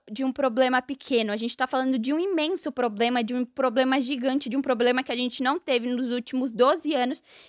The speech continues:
e que tem se alastrado como fogo, literalmente. E, e na última quarta-feira, dia vinte e três, também tivemos a troca de ministro do meio ambiente.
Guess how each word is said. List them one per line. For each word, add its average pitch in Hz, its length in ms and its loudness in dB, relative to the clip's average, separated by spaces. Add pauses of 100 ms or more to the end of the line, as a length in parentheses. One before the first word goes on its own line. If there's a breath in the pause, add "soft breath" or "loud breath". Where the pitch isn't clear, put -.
(140 soft breath)
e 277 80 -8
que 311 100 -4
tem 311 200 -2
se - 100 -4
alastrado 285 640 2
como 285 320 -2
fogo, 247 580 2 (320)
literalmente. 277 1040 0 (800)
E, 254 480 2 (340)
e 254 80 -6
na 269 140 4
última 277 320 0
quarta-feira, 277 580 2
dia 247 200 2
vinte 262 220 0
e - 60 -12
três, 233 280 0
também 240 320 -4
tivemos 247 480 -2
a 240 100 6
troca 247 380 0
de 254 120 -6
ministro 269 540 -2
do 226 80 -6
meio 254 240 0
ambiente. 269 500 -2